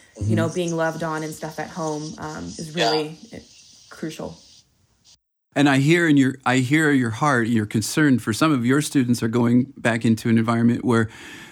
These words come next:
Speaker 3: <laughs> there may not be as much love or as much safety or as much care as, as what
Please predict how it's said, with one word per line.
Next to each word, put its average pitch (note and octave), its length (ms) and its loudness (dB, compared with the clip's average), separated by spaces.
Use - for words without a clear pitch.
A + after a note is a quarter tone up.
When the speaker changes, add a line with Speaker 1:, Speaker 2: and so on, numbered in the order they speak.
Speaker 3:
<laughs> C#3+ 320 2
there C3+ 160 2
may C#3 160 4
not C#3 260 2
be D3 360 4
as A#2+ 220 0
much A#2 280 0
love A2 320 0
or A2 160 2
as G#2+ 140 0
much A2 320 0
safety A2+ 420 2
or G#2 180 2
as G#2 140 -4
much - 480 -2
care G#2+ 640 0
as, A2 400 -4
as A2+ 200 -2
what A#2 200 -2